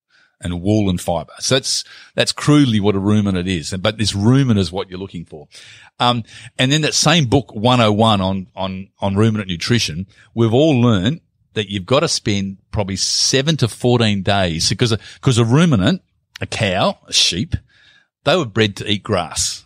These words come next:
So they're very good at converting grass or fibrous materials into meat and, and, and meat and milk and so forth. But when you feed 'em grains, those bacteria in their rumens, they're not adapted to grain. Okay. So,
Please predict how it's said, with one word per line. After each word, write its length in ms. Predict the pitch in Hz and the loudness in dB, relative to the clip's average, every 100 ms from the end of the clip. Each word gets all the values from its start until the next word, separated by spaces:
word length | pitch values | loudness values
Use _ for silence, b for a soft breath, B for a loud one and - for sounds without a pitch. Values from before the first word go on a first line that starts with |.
| _ | _
So 180 | - 123 | -2 0
they're 100 | 117 | 0
very 340 | 98 147 175 | 2 2 2
good 260 | 117 113 117 | 2 2 2
at 120 | 113 | 0
converting 540 | 104 92 104 92 85 | -4 0 0 0 -2
grass 520 | 80 101 104 104 - 101 | -2 2 4 2 0 -2
or 120 | - | -6
fibrous 540 | - 101 101 95 - | -2 0 2 0 -4
materials 640 | 90 - 92 90 90 87 B B B B - | -4 -2 0 2 2 0 B B B B -2
into 500 | 110 98 - 95 90 | 0 0 0 0 0
meat 360 | 90 98 98 - | 2 2 0 -2
and, 240 | 85 87 - | -4 -4 -4
and, 320 | 85 87 87 | -4 -6 -10
and 200 | 87 90 - - | -14 -16 -16 -4
meat 240 | 98 101 90 | -2 0 0
and 80 | |
milk 220 | 87 90 - | -2 -2 -6
and 100 | 82 | -6
so 160 | 90 | -6
forth. 300 | - 73 - B B B B | -6 -12 -16 B B B B
But 100 | - | -2
when 180 | 98 160 | 0 2
you 100 | 220 | 2
feed 260 | - 135 131 | 2 0 0
'em 140 | 95 | -2
grains, 1000 | - 90 107 95 65 147 240 - - - - b b b b - | -6 -2 0 -2 -2 -4 -2 -2 -2 -6 -18 b b b b -2
those 280 | 117 160 131 | 0 2 0
bacteria 640 | 120 104 - 120 104 95 | -4 -2 2 2 4 2
in 160 | 98 95 | 2 2
their 180 | 90 87 | 0 2
rumens, 800 | 120 104 123 269 - - - - b b b _ _ - | 2 4 4 2 0 -2 -6 -18 b b b _ _ -8
they're 220 | 117 139 | -2 0
not 280 | 131 113 127 | 0 2 2
adapted 520 | 110 139 156 87 71 - | 2 0 -2 -8 -8 -4
to 140 | 92 | -4
grain. 440 | 78 90 73 60 - _ - | -2 -4 -4 -12 -20 _ -18
Okay. 360 | - 78 110 | -16 -10 -8
So, 360 | 117 - 117 | -8 -4 -2